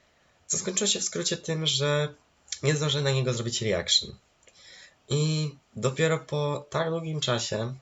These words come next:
jakim jest chyba czas nawet nie wiem jak długi, kiedy wyszedł ostatni film, Agresja na Ukrainę, trzy miesiące temu. Dopiero ostatnio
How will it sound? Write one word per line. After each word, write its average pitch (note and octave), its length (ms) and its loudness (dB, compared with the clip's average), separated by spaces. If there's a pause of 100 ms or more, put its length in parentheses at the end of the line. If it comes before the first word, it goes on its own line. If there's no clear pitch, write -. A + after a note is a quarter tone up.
(220)
jakim A2 300 -4
jest A2 180 -6
chyba A2 520 0 (440)
czas - 560 2
nawet G#2+ 400 -2
nie A2+ 140 0
wiem A2 180 0
jak G#2+ 200 -4
długi, A2 500 -6 (280)
kiedy F#2+ 260 -4
wyszedł F#2 340 -2
ostatni - 460 -8
film, F2+ 380 -12
Agresja G#2 400 -4
na G2 40 -6
Ukrainę, G2 200 -8
trzy - 200 0
miesiące A2 440 -2
temu. F#2 400 -2 (640)
Dopiero C3 520 4
ostatnio C3 720 0